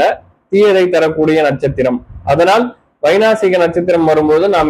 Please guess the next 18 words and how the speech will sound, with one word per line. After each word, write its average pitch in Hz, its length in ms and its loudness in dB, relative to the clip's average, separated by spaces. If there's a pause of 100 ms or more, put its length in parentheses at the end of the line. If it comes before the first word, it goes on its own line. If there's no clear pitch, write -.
எந்த 170 180 0
நற்பயனும் 160 640 -2
செய்யாமல் 156 500 0
இருப்பது 143 340 -2 (100)
சிறப்பு. 123 380 -2 (1160)
அதுபோக 196 520 2 (720)
முடக்கு 233 380 0
நட்சத்திரம் 180 580 -2
என்ற 165 160 -2 (120)
ஒரு 160 180 2
விஷயம் 156 380 -2
உண்டு. 123 200 -2 (380)
முடக்கு 240 340 0 (100)
என்றால் 170 360 2 (180)
நம் 160 220 0
ஜாதகத்தில் 190 640 0 (100)
சூரியன் 202 440 0 (100)
எந்த 190 180 0